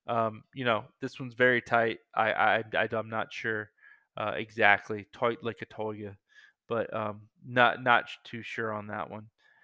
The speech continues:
Next, we have the last matchup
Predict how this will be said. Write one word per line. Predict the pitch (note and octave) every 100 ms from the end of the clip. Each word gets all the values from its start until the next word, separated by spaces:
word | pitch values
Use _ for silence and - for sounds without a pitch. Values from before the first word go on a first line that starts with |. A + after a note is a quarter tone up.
| _ _ _ _ _ -
Next, | B2+ E3+ - -
we | B2 C3+ D#3+
have | A2 A#2 A#2 A#2 A#2 A2 - _
the | A2+
last | A2 A#2 C3 C3+ -
matchup | B2 A#2+ A#2+ B2+